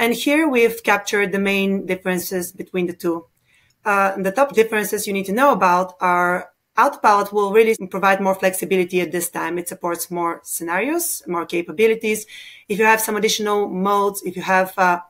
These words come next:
hybrid enter join, uh, those are the situations where Autopilot will be a better option for you. On the other hand, with Autopilot Device Prep, we have invested a lot in ensuring the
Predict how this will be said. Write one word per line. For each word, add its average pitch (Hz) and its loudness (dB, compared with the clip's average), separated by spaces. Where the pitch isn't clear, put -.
hybrid 214 2
enter 202 -2
join, 196 -2
uh, 180 0
those 240 2
are 285 4
the 226 -4
situations 196 -2
where 185 0
Autopilot 185 0
will 190 -4
be 190 0
a 175 -2
better 180 0
option 175 -4
for - -10
you. 165 -6
On 208 0
the 220 4
other 294 4
hand, 196 -2
with 190 -4
Autopilot 175 2
Device 196 0
Prep, 180 -2
we 226 -8
have 285 -2
invested 214 0
a 202 -2
lot 180 0
in 208 -6
ensuring 196 -2
the 185 -6